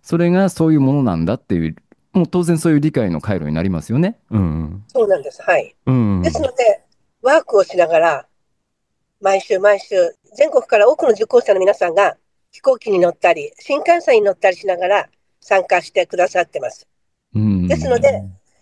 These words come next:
Speaker 2: 脳の取扱説明書って言って、脳のことってあんまり考える時間とかタイミングってないと思うんですが、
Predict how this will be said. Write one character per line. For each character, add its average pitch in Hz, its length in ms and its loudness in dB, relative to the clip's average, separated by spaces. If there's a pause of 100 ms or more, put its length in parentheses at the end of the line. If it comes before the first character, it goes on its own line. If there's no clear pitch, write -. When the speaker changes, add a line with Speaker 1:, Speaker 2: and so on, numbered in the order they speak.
(140)
Speaker 2:
脳 392 280 4
の 220 120 0
取 226 320 -2
扱 349 380 -2
説 359 280 -8
明 381 140 0
書 330 200 -6
っ - 20 -12
て - 180 -12
言 - 0 -
っ - 20 -12
て、 190 120 -4
脳 - 180 4
の 320 120 0
こ 233 100 -4
と 214 100 0
っ 190 60 0
て 185 100 -2
あ 190 80 0
ん - 20 -10
ま 269 80 0
り 339 120 -2
考 320 80 0 (200)
え 339 60 2
る 196 300 -4 (260)
時 - 140 -14
間 208 200 2
と - 120 -8
か 151 100 -6
タ 190 140 0
イ 208 80 4
ミ 220 80 6
ン 226 40 2
グ 226 60 -4
っ - 40 -16
て 196 120 -2
な 220 140 4
い 269 80 -4
と 208 80 -2
思 175 140 -4
う - 20 -8
ん - 20 -16
で 160 80 -14
す - 140 -16
が、 170 260 -2